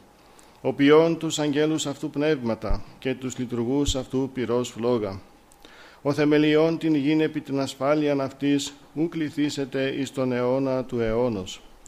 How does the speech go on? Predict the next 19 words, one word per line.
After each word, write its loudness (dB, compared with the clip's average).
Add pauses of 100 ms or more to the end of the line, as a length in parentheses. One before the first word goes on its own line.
(500)
Άβυσσος 2
ως -6
ημάτιον 0
το -6
περιβόλαιον 0
αυτού, 0 (600)
επί -2
των 4
ωραίων 6
στήσονται 0
ύδατα. -2 (920)
Από 4
επιτιμήσεώς 2
σου -6
φεύξονται, -4 (200)
από -6
φωνής 0
βροντίσου -2
δηλιάσουσιν. -2